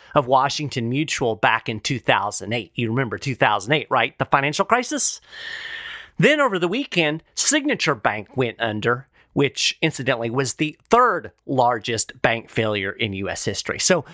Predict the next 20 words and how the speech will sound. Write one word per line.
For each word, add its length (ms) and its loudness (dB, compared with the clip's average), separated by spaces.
two 140 4
major 340 0
banks 560 0
collapse 800 2
within 340 2
days 340 0
of 100 -6
each 240 -4
other. 300 -6
So 200 4
yeah, 220 2
something 360 -2
broke. 320 2
And 80 0
it 60 -2
goes 180 2
to 100 -4
show 200 4
how 160 0
quickly 720 0